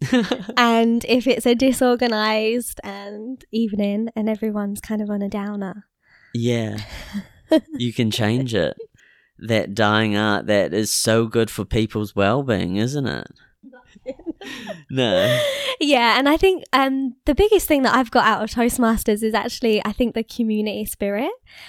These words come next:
Speaker 2: and going there for the people. Like, I show up literally every other Tuesday just to see some of those people, some of the main characters.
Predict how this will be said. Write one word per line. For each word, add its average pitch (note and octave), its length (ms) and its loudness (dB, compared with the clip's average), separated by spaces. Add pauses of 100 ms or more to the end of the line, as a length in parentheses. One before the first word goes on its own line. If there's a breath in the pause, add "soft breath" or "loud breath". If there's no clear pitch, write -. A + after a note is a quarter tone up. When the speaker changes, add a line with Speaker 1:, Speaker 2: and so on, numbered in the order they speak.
(100)
Speaker 2:
and C#4 180 4
going C#4 300 4
there B3 140 4
for B3 120 -4
the G#3 100 -2
people. A#3 640 -2
Like, A#3 320 -2
I B3+ 160 2
show B3+ 240 -4
up G#3+ 200 -6
literally A3+ 460 -4
every G#3 280 -4
other G3+ 180 -8
Tuesday G#3+ 680 -6 (400 loud breath)
just - 260 0
to B3+ 80 -2
see A3+ 280 0
some A3+ 280 -4
of A3 100 0
those A3 500 -4
people, A#3+ 600 -2
some B3 200 0
of A3+ 60 -2
the A3 80 -2
main G#3 220 -4
characters. G#3+ 760 -10